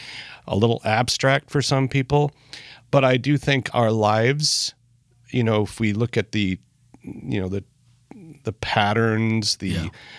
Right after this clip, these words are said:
Speaker 1: the walks of our life, I think that sometimes we go, "Yeah, you know what? I'm,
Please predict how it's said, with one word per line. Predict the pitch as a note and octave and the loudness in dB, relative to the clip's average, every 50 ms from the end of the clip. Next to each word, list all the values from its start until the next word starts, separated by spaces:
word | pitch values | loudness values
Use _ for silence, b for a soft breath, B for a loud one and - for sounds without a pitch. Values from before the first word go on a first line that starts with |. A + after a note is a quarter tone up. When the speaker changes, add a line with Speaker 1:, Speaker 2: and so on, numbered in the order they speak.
| B B B B B B B B B B B - | B B B B B B B B B B B -6
Speaker 1:
the | - F#2+ | -4 -4
walks | F#2 F2+ F#2 G2 G2+ G#2+ G#2+ A2 A2+ A2 - - - - | -4 -4 -4 -2 0 2 4 4 4 2 0 -4 -4 -4
of | A#2+ G2+ A2 | -2 -2 0
our | G#2+ G#2 G#2 | 0 0 0
life, | G#2 G2+ G2+ A2 A#2 A#2 - - | 2 2 2 2 2 0 0 -2
I | A2+ G#2 | -2 -2
think | F#2 A#2+ B2 A#2 - - | 0 -2 -2 -2 -4 -2
that | - A#2 G2+ - - - | 0 0 0 0 0 -4
sometimes | - - A#2+ A#2 A#2+ - - A2 G#2+ G#2 G#2 G#2 G2+ G2+ - - | -4 -2 -2 -2 -4 -4 -4 -4 -2 -2 0 -2 -2 -2 -4 -4
we | G2 G#2 | -6 -4
go, | G2 G#2 F#2+ F#2+ | -2 -2 -2 -2
"Yeah, | G2 G#2 A#2+ C#3 C3 | -2 -2 0 0 0
you | B2 B2 B2 | 0 0 0
know | A#2+ A#2+ A#2 | 0 0 2
what? | A#2 A#2 A#2 G#2+ | 2 2 0 2
I'm, | G#2+ A2+ A2 G#2+ | 0 0 -2 -4